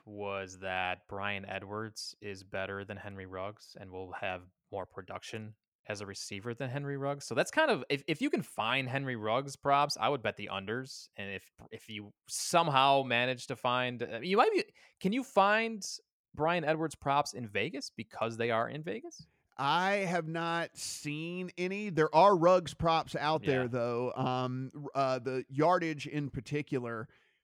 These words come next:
Speaker 2: um, is sitting about seven seventy-five, seven, uh, uh, to eight hundred is where you're gonna see Ruggs. And I think
Speaker 1: Under.
Speaker 2: those numbers have adjusted here just in the last couple of days due to the fact that, again, he's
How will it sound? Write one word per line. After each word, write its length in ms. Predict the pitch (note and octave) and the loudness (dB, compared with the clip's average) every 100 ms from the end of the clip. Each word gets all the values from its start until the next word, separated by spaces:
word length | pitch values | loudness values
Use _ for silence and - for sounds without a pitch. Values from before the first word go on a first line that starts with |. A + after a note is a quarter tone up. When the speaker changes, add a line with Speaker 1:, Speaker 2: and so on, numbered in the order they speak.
| _ - | _ -2
Speaker 2:
um, 540 | C3+ C3 B2+ B2 B2+ - | 0 2 0 -4 -8 -4
is 200 | C#3 B2+ | -2 -2
sitting 340 | - F#3+ F#3 D#3+ | 0 -2 -2 -4
about 400 | D3 D3+ D3+ - | 0 2 2 -2
seven 340 | - G3+ G3 | 0 2 0
seventy-five, 920 | - F#3 F3 D3 D#3+ D3+ D3+ D3+ C#3+ | 0 0 0 -4 0 2 4 2 -2
seven, 480 | - D#3 D3+ D3 C#3+ | -4 -2 -2 -4 -6
uh, 60 | D3 | -6
uh, 40 | C3+ C#3+ C3 | -4 -4 -2
to 100 | D#3+ | -2
eight 180 | C#3+ C#3 | -2 -2
hundred 400 | C#3 C3 A#2 A2+ | -2 -2 -4 -4
is 120 | A#2+ | -4
where 140 | B2+ C3 | -2 -2
you're 80 | B2 | -2
gonna 180 | C3 | -4
see 280 | B2+ C#3+ C3+ | -4 -4 -4
Ruggs. 460 | B2 C3+ C3 B2+ C3 | 0 2 2 0 -6
And 80 | B2+ | -8
I 60 | |
think 180 | B2+ D#3 | -4 -2
Speaker 1:
Under. 100 | D3+ | 0
Speaker 2:
those 160 | C#3 C#3 | 0 0
numbers 340 | C#3+ D3 C#3 | -2 0 0
have 140 | D3 | 0
adjusted 600 | B2+ A2+ C3+ C#3 - C#3 | 0 0 2 2 -2 -8
here 320 | B2 C3+ C3+ C3 | -6 -4 -2 0
just 240 | C3+ C3 | -4 -6
in 60 | C3 | -6
the 60 | |
last 240 | B2+ C3 - | -4 -6 -4
couple 240 | C#3 B2 | -4 -4
of 80 | A#2+ | -2
days 340 | B2+ C3 B2+ | -2 -2 -4
due 160 | - C3 | -2 0
to 80 | A#2+ | 0
the 100 | A#2+ | -2
fact 340 | C3 B2 - | -2 -2 -6
that, 100 | B2+ | -8
again, 300 | A#2 B2 B2 | -6 -8 -8
he's 300 | A#2+ B2 A#2 | -8 -10 -12